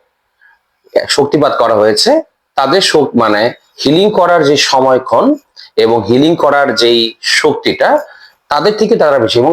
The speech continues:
তারা খুব কম সময়ে কোন একটা সমস্যা বা কোন একটা রোগ বা কোন একটা, যে কোনো একটা প্রবলেম, সেটা খুব দ্রুততার সহিত উনি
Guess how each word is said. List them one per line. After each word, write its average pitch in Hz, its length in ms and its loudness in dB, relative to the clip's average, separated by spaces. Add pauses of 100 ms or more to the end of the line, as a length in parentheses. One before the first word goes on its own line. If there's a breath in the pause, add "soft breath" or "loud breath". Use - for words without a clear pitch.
তারা 160 140 0
খুব 208 180 -4 (120)
কম 196 300 2
সময়ে 151 420 0 (600 loud breath)
কোন 190 160 2
একটা 190 220 0
সমস্যা 147 600 0
বা 120 160 -2
কোন 131 220 0
একটা 135 300 -2 (120)
রোগ 117 300 2 (240)
বা 110 160 0
কোন 127 220 2
একটা, 139 240 -2
যে 165 180 0
কোনো 226 180 0
একটা - 160 -4
প্রবলেম, 113 420 0 (420 loud breath)
সেটা 180 220 0
খুব 202 160 0 (100)
দ্রুততার 196 520 0
সহিত 135 420 0 (520 loud breath)
উনি 113 240 0